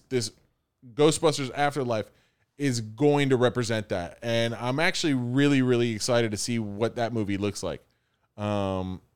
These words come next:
you know, and it, it's got Paul Rudd in it, man. And that <laughs> guy is like, I mean, he's awesome.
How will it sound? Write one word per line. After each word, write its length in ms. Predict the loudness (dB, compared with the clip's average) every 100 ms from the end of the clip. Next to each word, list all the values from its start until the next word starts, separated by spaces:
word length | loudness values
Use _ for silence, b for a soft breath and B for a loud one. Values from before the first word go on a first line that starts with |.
| _
you 120 | -2
know, 120 | -2 0
and 160 | -2
it, 120 | -2 -4
it's 240 | -8 -4
got 260 | -2 -2 0
Paul 240 | 2 2
Rudd 220 | 2 0 0
in 100 | -4
it, 100 | -4
man. 200 | -6 -4
And 160 | -4
that 180 | -6 -6
<laughs> 0 |
guy 400 | -6 -8 -8 -10 -8
is 260 | -4 -4
like, 380 | -4 -8 -10 -14 -20 _ _ _ _ _ _ _ _ _
I 120 | 0
mean, 320 | 0 0 -2 -8 _ _ _ _ _ _ _ _ _ -2
he's 260 | 2 4
awesome. 420 | 4 0 -2 -6